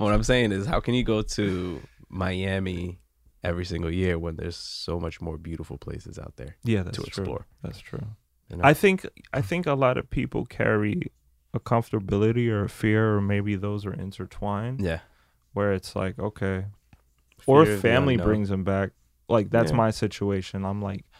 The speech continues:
Speaker 2: how
Speaker 1: Mm-hmm.
Speaker 2: many times have I spent thirteen hundred dollars on a round trip ticket to France
Speaker 1: Mm-hmm.
Speaker 2: when I could have done another Bali experience where it's someplace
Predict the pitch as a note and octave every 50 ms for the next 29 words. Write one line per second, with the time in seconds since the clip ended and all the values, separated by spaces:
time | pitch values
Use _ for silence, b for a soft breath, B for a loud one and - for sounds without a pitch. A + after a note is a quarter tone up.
0 | b b b - A2 A2+ A2+ A2+ A2 G#2+ F#2+ - - G2+ G2+ G#2 G2+ F#2+ F#2+ G2
1 | F#2+ F#2 F#2+ G2 G2 - - - - G2+ G2+ G2 G2 - b b b b b b
2 | b b b b _ _ _ - - - G#2+ G#2+ G2+ - - G#2+ G2+ G2 F#2+ G2+
3 | G2 G2+ F#2 G2 F#2 - - - F#2+ F#2+ F#2+ F#2+ F#2+ F#2+ F#2 F2+ F#2 F#2 F#2 F2+
4 | F2+ F2+ F2+ F2+ F#2 F#2 - - - - - - - F#2+ F#2+ - - - - -
5 | F2+ - - - A#2 A#2+ A#2+ A#2 G#2+ G#2 F#2+ F#2+ - - - - - G2 G2 F#2+
6 | G2 - _ _ _ _ _ _ _ _ _ _ F#2+ G2 G2 G2 G2 - - A#2+
7 | A#2 A2+ A2+ G#2+ F#2 F#2 G#2 G#2 G2+ G2 F#2+ F#2+ F#2+ G2 F#2+ F#2+ F#2+ E2+ E2+ F#2+
8 | F#2+ F#2 F#2 F#2+ F#2+ F#2 F#2 - - - - - F#2+ F#2+ F#2+ F#2+ F#2+ F#2+ F#2 -
9 | - D#2 F2 F#2+ F2+ F2+ F#2 - - - - F#2 F#2 - - F#2+ F#2 F#2 F#2+ G#2+